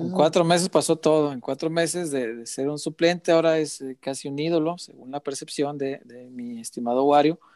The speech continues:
Speaker 2: Este, se le transforma la vida muy rápido, también en lo futbolístico, y está padre. Digo,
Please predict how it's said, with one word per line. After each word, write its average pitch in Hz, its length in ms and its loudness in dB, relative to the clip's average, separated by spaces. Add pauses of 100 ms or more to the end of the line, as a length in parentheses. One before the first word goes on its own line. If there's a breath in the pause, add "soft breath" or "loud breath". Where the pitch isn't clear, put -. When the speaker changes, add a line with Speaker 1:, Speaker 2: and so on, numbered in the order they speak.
(600 soft breath)
Speaker 2:
Este, 131 880 -6 (1160)
se - 160 0
le 131 100 2
transforma 165 480 2
la 170 120 6
vida 165 180 4
muy 175 180 -2
rápido, 156 480 0 (280)
también 131 340 -8
en 165 80 -4
lo 156 80 -4
futbolístico, 139 760 -2
y 143 180 -2
está 143 280 0
padre. 151 500 0
Digo, 123 280 -20